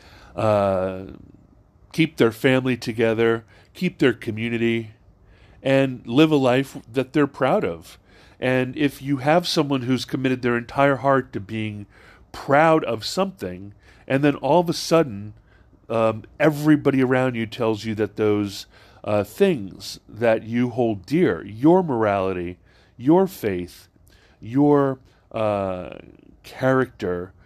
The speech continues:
everything that you so deeply believe in is not only wrong, but it's extremist, and it, um, it, it is white supremacy, and you are a white supremacist,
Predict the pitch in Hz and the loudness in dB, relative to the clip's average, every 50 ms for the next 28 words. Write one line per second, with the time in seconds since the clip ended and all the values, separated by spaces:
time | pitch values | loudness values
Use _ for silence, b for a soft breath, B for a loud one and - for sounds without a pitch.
0 | b b b b b - 135 147 151 143 165 170 143 - - 156 139 127 123 120 | b b b b b 0 0 0 2 4 4 2 2 0 -2 -4 -4 -4 -2 -2
1 | 117 110 92 113 117 120 117 107 - - 117 110 104 - 120 117 107 110 - 107 | -2 -2 -2 -4 -4 -4 -4 -4 -4 -2 -2 -2 -2 -2 -4 -4 -4 -4 -4 -4
2 | 104 90 101 104 104 110 127 147 123 104 101 95 92 92 92 90 b b b b | -4 -2 -2 -2 0 2 2 2 2 0 -2 -4 -6 -8 -10 -14 b b b b
3 | b b b b - 135 135 135 127 120 117 110 113 135 143 151 165 160 151 139 | b b b b 2 2 4 4 4 2 0 -4 -6 -4 -2 -2 -2 -2 -2 -2
4 | 127 120 107 104 117 117 120 120 117 117 107 95 104 104 107 - - 104 95 - | -4 -4 -4 -2 0 2 2 2 0 -2 -4 -4 -6 -6 -6 -6 -10 -12 -10 -10
5 | - - - 120 123 135 131 110 92 92 - - - - b b b b b b | -10 -8 -6 -4 -4 -4 -4 -4 -6 -6 -8 -10 -12 -14 b b b b b b
6 | b _ - 113 113 110 110 110 110 104 107 - - - 117 110 107 107 104 - | b _ -6 -2 -2 0 0 0 -2 -2 -6 -10 -10 -6 -4 -2 -2 -2 -2 -4
7 | - 107 107 107 101 98 98 98 101 104 - _ _ _ _ _ _ _ _ _ | -2 -2 0 0 -2 -4 -6 -10 -12 -14 -18 _ _ _ _ _ _ _ _ _
8 | - 131 127 123 120 - _ _ _ _ _ - 127 117 107 110 - - 123 117 | -6 -2 -2 -2 -2 -4 _ _ _ _ _ -6 -6 -6 -6 -6 -6 -6 -4 -4
9 | 107 98 101 110 127 127 131 131 - - - 127 107 - - - 139 143 147 147 | -4 -2 2 4 4 4 4 2 -2 -6 -6 -6 -6 -6 -4 -4 -2 -2 -2 -4
10 | 135 - - 104 95 92 98 107 117 107 b b b b b b - - 110 110 | -6 -6 -6 -6 -6 -6 -6 -8 -10 -12 b b b b b b -8 -6 -4 -4
11 | 110 104 104 113 123 123 123 120 117 113 113 110 110 104 98 104 110 113 117 - | -4 -4 -2 -2 0 2 4 4 4 4 4 2 2 0 0 0 0 0 -2 -4
12 | - - - 104 - - - - 120 123 131 127 113 - - 90 90 98 - - | -6 -8 -8 -8 -8 -6 -4 -4 -4 -2 -2 -4 -6 -6 -8 -8 -8 -8 -10 -12
13 | - - B | -16 -18 B